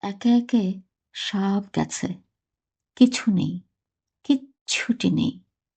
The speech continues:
শুধু ওরা আছে। ওরা থাক, ভেজা বাড়ি, ঘরদোর, আনাজ কানাজ, ইঁদুর খসানো মাটি, ওরা আছে,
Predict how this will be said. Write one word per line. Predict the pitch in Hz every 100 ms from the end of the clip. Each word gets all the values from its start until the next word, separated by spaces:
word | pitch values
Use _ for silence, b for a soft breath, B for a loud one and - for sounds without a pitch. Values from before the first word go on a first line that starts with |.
| _ _ _ _ _ _ _
শুধু | - - 254 254 254 214 220 - _ _ _ -
ওরা | 214 220 190
আছে। | 160 - - - _ _ _ _ _ _ -
ওরা | 240 240
থাক, | - 240 240 - _ _ _ _ _ _ _ _ _ _ _ - -
ভেজা | 185 185 185
বাড়ি, | 180 165 160 160 180 185 _ _ _ 185
ঘরদোর, | - 165 160 156 160 160 156 - _ _ _ _ _ -
আনাজ | 165 156 156 156 160 - - _ _
কানাজ, | - 151 151 151 156 - - _ _ _ _ _ -
ইঁদুর | 170 156 160 156
খসানো | 175 - 170 165
মাটি, | 156 139 - 165 170 - _ _ _ _ _ _ _ _ _ -
ওরা | 220 226
আছে, | 185 - - 180